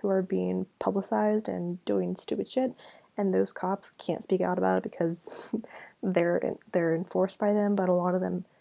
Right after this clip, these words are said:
agree or at least un-, are on a similar side as you, but they just can't speak about it or they can't talk about it. And this is, again,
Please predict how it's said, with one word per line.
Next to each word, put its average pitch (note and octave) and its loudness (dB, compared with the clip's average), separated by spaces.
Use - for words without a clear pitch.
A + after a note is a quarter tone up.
agree G3 2
or F#3 -2
at A3 2
least G#3 0
un-, G#3 -2
are G3 2
on G3+ 0
a - -14
similar G3+ -2
side G3+ 0
as F#3 -2
you, F#3+ 0
but G3 2
they G3 4
just - -8
can't - -6
speak A3+ 2
about F#3 2
it F#3 0
or F#3+ 0
they F#3 0
can't F#3 -8
talk F#3+ -2
about F#3 0
it. - -2
And G3 0
this G3+ 0
is, G3 0
again, F#3 0